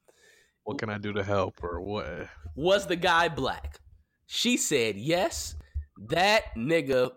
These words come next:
Speaker 2: took to the streets. And he proceeds to tell a story about how for two consecutive weeks, he walked into town with an instrument for bludgeoning. I forgot, what is it called?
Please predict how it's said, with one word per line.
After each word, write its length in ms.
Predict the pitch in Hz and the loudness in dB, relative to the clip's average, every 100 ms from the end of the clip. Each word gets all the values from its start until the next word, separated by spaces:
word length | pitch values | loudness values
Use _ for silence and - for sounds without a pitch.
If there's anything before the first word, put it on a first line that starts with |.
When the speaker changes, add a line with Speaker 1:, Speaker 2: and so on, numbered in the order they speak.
| _ - | _ -2
Speaker 2:
took 260 | 196 190 | -2 -2
to 140 | - 165 | -6 -6
the 100 | 160 | -6
streets. 580 | - - 92 - - - _ - - - _ - | -8 -10 -12 -12 -18 -18 _ -20 -20 -20 _ -2
And 180 | 135 135 | 0 2
he 220 | 143 240 | 2 2
proceeds 520 | 240 190 - 208 202 170 | 2 0 2 0 -2 -2
to 80 | |
tell 220 | 143 185 202 | 0 2 2
a 60 | |
story 540 | - 165 147 120 117 127 - _ - | 0 0 2 2 0 -6 -16 _ -2
about 420 | 131 147 139 131 | 2 4 4 2
how 600 | - 170 170 160 160 160 - _ - | 2 4 6 6 4 0 -8 _ -4
for 180 | 147 | -2
two 400 | - - - 320 - | 0 0 4 4 4
consecutive 1000 | - 185 - - 262 415 403 - 392 320 | -2 -2 -2 0 2 2 2 2 2 2
weeks, 580 | 254 240 - - - - _ _ _ _ - | 0 0 -2 -6 -8 -10 _ _ _ _ 0
he 160 | 285 | 2
walked 460 | 190 180 226 - - | 4 6 6 4 0
into 280 | 269 - 359 | -2 -2 -4
town 540 | - 123 95 98 120 _ _ _ | -2 0 0 -2 -6 _ _ _
with 260 | 139 190 190 | 0 0 2
an 140 | 170 - | 0 0
instrument 540 | 208 - - 247 247 247 | 0 0 0 4 4 4
for 160 | 202 | 0
bludgeoning. 680 | 170 156 185 160 117 104 107 | 0 4 4 2 0 -4 0
I 80 | 147 | -2
forgot, 300 | - 175 131 | 2 2 4
what 100 | 180 | 2
is 100 | 190 | 0
it 80 | 196 | 0
called? 320 | 214 214 330 | 2 2 0